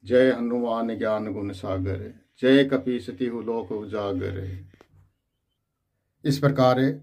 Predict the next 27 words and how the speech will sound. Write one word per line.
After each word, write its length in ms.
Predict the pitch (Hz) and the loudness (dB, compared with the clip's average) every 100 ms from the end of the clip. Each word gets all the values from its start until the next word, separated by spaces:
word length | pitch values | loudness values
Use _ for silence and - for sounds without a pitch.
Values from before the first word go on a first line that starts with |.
| _ _ - | _ _ -2
हनुमान 380 | 127 131 139 143 | 4 6 6 6
चालीसा 440 | 135 127 135 127 | 4 2 2 0
का 220 | 120 123 139 - _ | -2 -4 -6 -8 _
पाठ 240 | 135 127 - | 0 0 -2
कीजिए। 400 | 120 104 104 101 95 92 - _ _ _ _ _ _ - | -6 -6 -6 -8 -8 -12 -18 _ _ _ _ _ _ -2
मैंने 200 | 120 123 | 0 2
थोड़ा 240 | 127 131 | 4 4
सा 160 | 131 120 | 4 2
ही 200 | 120 135 - _ | 0 -2 -8 _
बताया 340 | 110 127 127 123 | -8 0 4 4
है, 160 | 123 143 - _ - | 2 -2 -12 _ -6
क्योंकि 180 | 131 120 | -2 -2
पूरा 260 | 120 135 139 | 4 6 8
हनुमान 300 | 131 123 120 | 6 4 0
चालीसा 380 | 123 123 127 | -2 -2 -2
पढ़ूंगा 420 | 120 117 123 123 117 | -4 -2 -2 0 0
तो 140 | 123 | 0
वीडियो 300 | 120 120 123 | 0 2 2
बड़ा 200 | 117 117 | 2 2
हो 100 | 120 | 2
जाएगा, 380 | 107 107 101 98 90 90 - _ _ _ - | 2 -2 -2 -4 -4 -8 -16 _ _ _ -14
इसलिए 400 | - 113 110 113 147 - _ _ _ _ _ _ - | -10 -4 -2 -2 -4 -12 _ _ _ _ _ _ 2
एक 180 | 135 127 | 2 4
पंक्ति 320 | 120 92 120 | -2 -2 -2
बोल 180 | 110 98 | 0 -4
दी 100 | 104 | -4
है। 340 | 95 85 - | -4 -6 -8